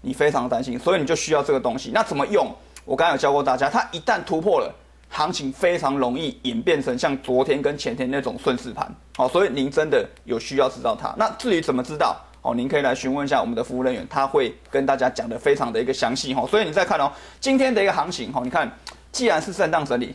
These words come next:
哦，震荡整理也有震荡整理的方法啦，然后我这样子讲，来，我们再回到电视的画面，你看哦，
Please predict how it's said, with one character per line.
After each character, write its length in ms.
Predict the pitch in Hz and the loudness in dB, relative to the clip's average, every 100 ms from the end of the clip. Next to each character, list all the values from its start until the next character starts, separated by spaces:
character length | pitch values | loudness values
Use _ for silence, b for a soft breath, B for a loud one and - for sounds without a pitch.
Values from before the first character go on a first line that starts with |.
| - | -2
哦， 200 | 127 123 | 0 2
震 180 | 208 190 | 2 4
荡 160 | 196 170 | 2 2
整 160 | 139 | 0
理 160 | 147 120 | 0 -2
也 120 | 131 | 0
有 160 | 147 123 | 2 2
震 180 | 151 143 | 0 0
荡 160 | 139 | 0
整 140 | 123 120 | 0 -2
理 100 | 104 | -2
的 100 | 104 | -2
方 240 | - 131 | 0 0
法 160 | 135 76 | 0 0
啦， 20 | - | -2
然 40 | |
后 80 | 120 | -4
我 100 | 117 | 0
这 80 | 143 | 0
样 120 | 135 | 0
子 80 | 117 | -4
讲， 160 | - - | -8 -4
来， 160 | 104 - | -4 -4
我 100 | 120 | -6
们 80 | 120 | -2
再 100 | 147 | 0
回 120 | 147 | 2
到 80 | 131 | 2
电 160 | 135 127 | 2 -4
视 100 | 123 | -6
的 80 | 117 | -2
画 160 | 113 | 0
面， 100 | 110 | -2
你 80 | 110 | -2
看 140 | 185 | 0
哦， 140 | 170 | 0